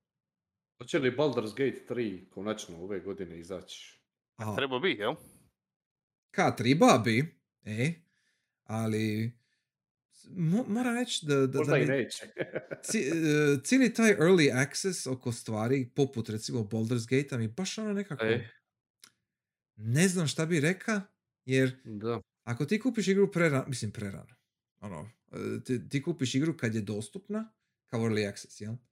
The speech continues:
Speaker 2: I ti sad
Speaker 1: Mhm.
Speaker 2: imaš nedovršenu igru, ne znam, tri godine, jel?
Speaker 3: Da zaboraviš da
Speaker 2: I
Speaker 3: imaš uopće igru.
Speaker 2: A ono, e, i, i sad ka?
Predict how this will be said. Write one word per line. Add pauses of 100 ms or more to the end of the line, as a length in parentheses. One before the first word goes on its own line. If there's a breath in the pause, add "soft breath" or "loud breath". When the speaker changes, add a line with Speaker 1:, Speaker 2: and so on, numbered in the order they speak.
(260)
Speaker 2:
I
ti
sad
Speaker 1:
Mhm.
Speaker 2:
imaš
nedovršenu
igru, (240)
ne
znam,
tri
godine, (520)
jel? (920)
Speaker 3:
Da
zaboraviš
da
Speaker 2:
I
Speaker 3:
imaš
uopće
igru. (540)
Speaker 2:
A
ono, (160)
e, (360)
i,
i
sad
ka?